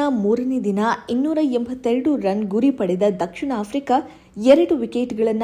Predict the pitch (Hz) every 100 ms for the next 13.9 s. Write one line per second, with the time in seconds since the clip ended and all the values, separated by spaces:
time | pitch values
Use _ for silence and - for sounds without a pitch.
0 | 226 190 190 262 302 240 233 175 180 -
1 | 185 170 - 165 - - - _ _ _
2 | _ - 285 320 349 214 240 330 359 262
3 | 269 277 226 214 254 220 285 - - 294
4 | 349 - 262 254 254 - 226 214 262 -
5 | - 185 294 370 294 233 254 254 262 269
6 | - 214 226 247 - 269 - 269 277 311
7 | 330 269 277 - 220 220 196 180 269 269
8 | 247 220 202 214 269 - - - 247 262
9 | 311 330 294 240 214 185 180 254 202 277
10 | - 311 175 - 156 156 - - _ _
11 | - _ 254 359 370 359 - 254 302 262
12 | 233 214 196 180 233 202 208 254 - -
13 | 185 190 240 220 165 156 - -